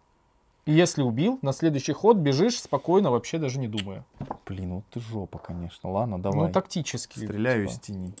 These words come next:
Speaker 1: Беленький закидываем. Держи.
Speaker 2: Пять кубиков.
Speaker 1: Давай. Потому что ходы еще будут.
Speaker 2: Красный
Speaker 1: Вот.
Speaker 2: пошел.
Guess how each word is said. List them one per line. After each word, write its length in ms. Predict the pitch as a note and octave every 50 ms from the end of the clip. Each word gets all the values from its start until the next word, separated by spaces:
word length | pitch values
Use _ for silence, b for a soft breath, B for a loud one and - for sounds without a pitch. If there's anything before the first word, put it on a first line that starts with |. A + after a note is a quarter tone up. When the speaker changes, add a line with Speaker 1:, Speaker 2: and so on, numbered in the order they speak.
| -
Speaker 1:
Беленький 420 | C#3 C3+ C#3+ C#3+ C3+ B2 A2+ - B2
закидываем. 640 | A#2+ B2+ B2+ - A#2+ G#2+ A2 G#2+ B2 D#3 F#3+ G3 - _ _ _ _ _ _ _ _ _ _ -
Держи. 320 | A#2+ A2+ G#2+ G2+ G2 G#2+ - _ _ - - _ _ _ _ _ _ _ _
Speaker 2:
Пять 200 | - F#2+ A2+ A#2
кубиков. 460 | - - - G2 F#2 F#2+ - - G2+ - - _ - - - -
Speaker 1:
Давай. 340 | A2+ A#2 A2+ G2 F#2 G#2 G#2 - _ _ _ _ _ _ _ _ _ _ _ _ _ _ _ _ _ _ _ _ _ - - _ _ _ _ _ _ _ _ _ _
Потому 260 | - C3 - D3 D#3+ D3+
что 540 | - - E3 D#3 D3+ D3+ D3 C#3+ C#3 C#3+ C3+ -
ходы 180 | - D3+ E3 A3
еще 200 | A3 - - C#3+
будут. 280 | A#2 A2 G2+ G2+ - - _ _ _ _ _ _ _ _
Speaker 2:
Красный 480 | - - - G2 G2+ G2+ G2+ - - G2+
Speaker 1:
Вот. 60 | F#2+ -
Speaker 2:
пошел. 480 | - - - - - G2 F#2+ F#2 F#2